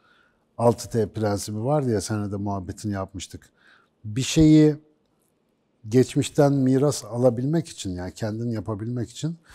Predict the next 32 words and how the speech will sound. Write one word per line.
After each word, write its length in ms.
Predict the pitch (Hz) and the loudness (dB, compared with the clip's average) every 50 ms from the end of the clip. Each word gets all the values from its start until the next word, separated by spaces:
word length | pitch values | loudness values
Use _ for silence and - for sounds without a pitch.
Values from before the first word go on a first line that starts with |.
| - - - _ _ - | -2 -2 -2 _ _ -2
önce 260 | 123 131 131 120 139 | 0 0 2 2 2
ona 200 | 135 131 139 127 | 2 2 0 -2
sahip 440 | - - 123 117 117 127 135 - - | -2 -2 -2 0 2 0 0 -2 -6
çıkman, 440 | - - - - 90 95 113 139 - _ _ _ _ _ _ _ _ _ _ _ _ _ _ | -12 -14 -12 -10 -10 -10 -10 -10 -12 _ _ _ _ _ _ _ _ _ _ _ _ _ _
sonra 260 | - - 131 127 131 | -6 -4 -2 0 2
onu 180 | 135 135 127 113 | 2 2 2 4
hayatında 540 | 123 127 127 127 123 - 131 131 131 123 | 6 6 6 6 4 2 0 -2 -2 -2
temsil 420 | - - 120 113 107 - - 135 113 | -2 -2 -2 -2 -2 -2 -2 -2 0
etmen, 400 | 104 90 - - 95 95 104 120 120 - _ _ _ _ _ | -2 -2 -4 -6 -10 -10 -10 -10 -14 -16 _ _ _ _ _
sonra 360 | _ - - 131 131 131 135 | _ -6 -2 -2 0 0 0
onu 460 | 139 127 127 123 127 127 131 131 113 | -2 -2 -2 -2 -2 -2 -2 -4 -6
bugünün 380 | 104 110 120 131 135 131 131 104 | -4 -2 -2 0 0 0 0 0
diline 320 | 113 107 110 107 104 95 | -2 -2 -2 -2 -4 -4
dönüştürebilmen, 880 | 85 98 92 90 - - - - 90 87 80 80 82 80 92 120 143 143 - _ _ _ _ _ _ | -4 -6 -8 -8 -10 -12 -14 -12 -10 -10 -10 -10 -10 -10 -8 -8 -8 -10 -12 _ _ _ _ _ _
sonra 300 | - - 127 127 131 143 | -6 -2 0 2 4 4
yeni 480 | 143 120 104 107 117 120 135 160 165 143 | 2 2 2 0 2 2 2 2 2 2
bir 200 | 143 120 95 - | 0 -2 -2 -4
çözüm 420 | - - - 117 110 110 127 127 | -10 -6 -4 -4 -2 -2 0 0
üretmen 560 | 123 107 101 92 90 _ 139 160 180 180 156 | 0 0 0 -2 -2 _ -2 -2 0 0 -2
ve 40 | 135 | -4
onu 460 | 120 101 113 117 123 151 190 190 - - | -6 -6 -4 -2 0 0 0 -2 -4 -6
anlatabiliyor 760 | - 127 131 127 131 123 - 139 123 127 120 120 127 120 110 | -6 -4 -2 0 -2 -2 -2 -4 -4 -4 -2 0 0 0 0
olman 360 | 98 95 92 92 90 82 85 85 | -2 -4 -8 -8 -10 -10 -10 -12
falan 400 | - - 113 107 110 104 104 95 | -8 -6 -6 -4 -4 -4 -4 -6
gerekiyor. 420 | 95 85 85 80 - - 90 92 | -6 -8 -8 -10 -10 -10 -8 -6
Yani 180 | 104 104 92 82 - - - _ _ _ | -6 -6 -6 -8 -12 -18 -20 _ _ _
sadece 460 | - - 147 156 160 135 123 117 110 | -2 2 4 6 6 6 4 4 6
lafı 260 | 123 123 - - - | 4 4 4 2 -4
tekrarlamakla 840 | - 127 - - - 139 135 131 127 120 123 110 - - 127 113 | -4 -6 -6 -4 -2 -2 0 2 2 0 0 -2 -4 -6 -6 -4
bu 100 | 110 117 | -4 -4
iş 180 | 117 110 - - | -6 -6 -4 -4
olmuyor. 420 | 117 117 135 156 160 165 170 170 | -4 -2 -2 -2 -2 -2 -2 -4